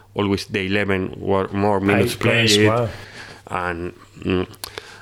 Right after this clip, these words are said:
Speaker 1: and, pff, now names like Pasalic, and now he's playing in Atalanta, or Jonatas that made amazing, or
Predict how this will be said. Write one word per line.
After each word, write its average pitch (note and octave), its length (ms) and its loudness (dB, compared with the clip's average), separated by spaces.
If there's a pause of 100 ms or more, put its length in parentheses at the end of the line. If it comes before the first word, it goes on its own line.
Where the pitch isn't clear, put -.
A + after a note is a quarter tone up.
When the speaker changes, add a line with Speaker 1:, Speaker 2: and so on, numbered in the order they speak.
(100)
Speaker 1:
and, F2+ 540 -6
pff, - 180 -8
now F2 280 0
names F2+ 420 0
like F2+ 320 0
Pasalic, F#2+ 520 0
and F2+ 260 4
now F2 120 4
he's F2 120 0
playing F2+ 360 2
in F2 140 2
Atalanta, F2+ 720 0
or F2+ 180 -2
Jonatas F#2 520 0
that F2 120 0
made F2+ 300 0
amazing, F2+ 640 0
or F2 300 -2